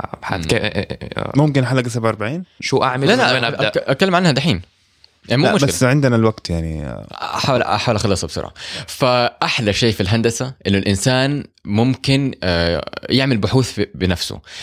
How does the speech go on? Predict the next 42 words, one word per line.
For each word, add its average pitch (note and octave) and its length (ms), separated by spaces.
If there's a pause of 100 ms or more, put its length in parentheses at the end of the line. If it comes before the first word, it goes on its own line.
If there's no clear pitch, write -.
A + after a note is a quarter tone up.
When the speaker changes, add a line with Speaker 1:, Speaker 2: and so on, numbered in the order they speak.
(160)
Speaker 2:
يعني، G2+ 140
مو C#3 220
زي C3+ 120
مثلًا A#2 340
المجال F#2+ 340
حقي. D#2 200
المجال G2 300
حقي G2 240
في - 80
الأحياء، A#2+ 500
أنا A#2 140
أحتاج F#2+ 320
مختبر، A2 560
أحتاج G2+ 400
مواد F#2 300
غالية، A2+ 420
أحتاج F#2+ 260
أجهزة، G#2 320
أجهزة G2+ 360
غالية. A2+ 460 (340)
الموضوع G#2+ 340
شوية C3 320
صعب، D#2+ 420 (140)
صعب B2+ 300
إنه G#2 180
أنا A2 160
أسوي G2 360
بنفسي. F#2 420 (340)
لكن G#2+ 260
إذا G#2 220
إنسان D#3+ 260
مهندس، D#3 580 (240)
زي G#2+ 120
مهندس، C3 580 (200)
آه، F2 340
آه، - 20
كهرباء، B2 640
electronic G2 460
engineer، G2 320 (260)
أو A#2 140
مهندس G#2+ 420
برمجة، A#2 480